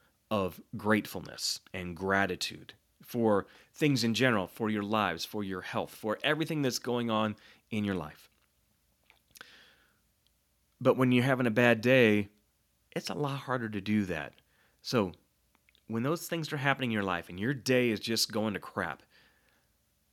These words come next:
take a time out and say, "Okay, what's one thing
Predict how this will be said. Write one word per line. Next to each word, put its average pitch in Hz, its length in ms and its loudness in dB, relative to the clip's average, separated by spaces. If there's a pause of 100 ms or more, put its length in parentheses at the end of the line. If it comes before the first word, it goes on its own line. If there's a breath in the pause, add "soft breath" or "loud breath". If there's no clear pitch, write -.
(540)
take 117 180 -4
a 131 60 -4
time 110 320 -6
out - 180 -12 (240)
and 107 100 -12
say, 87 320 -8
"Okay, 90 360 -8 (240)
what's 113 320 -4 (320)
one 131 260 -2
thing 110 380 -6